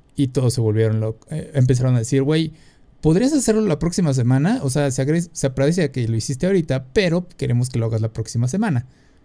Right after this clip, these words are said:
Y a lo que el Twitter dijo, "No, pues no vamos a repetir esto".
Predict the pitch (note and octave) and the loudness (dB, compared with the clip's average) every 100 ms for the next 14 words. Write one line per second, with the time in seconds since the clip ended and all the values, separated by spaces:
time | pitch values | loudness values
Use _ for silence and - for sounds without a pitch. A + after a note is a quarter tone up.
0 | _ _ - D#3+ E3 D#3 D#3+ C#3 C3+ C3 | _ _ -2 2 4 4 2 0 2 2
1 | C3+ C3 B2 A#2+ A#2 C#3+ D#3 D3 C3 - | 2 4 4 4 0 0 2 0 -2 -12
2 | - A#2 A2 A#2 - - - C3+ C3 C3 | -4 -2 -2 -4 -8 -10 -2 2 2 4
3 | C3 B2 A#2 A#2+ A2 A#2 A2+ A#2 - C3 | 4 4 2 2 0 0 0 0 4 4
4 | C3 - A2+ | 4 2 -2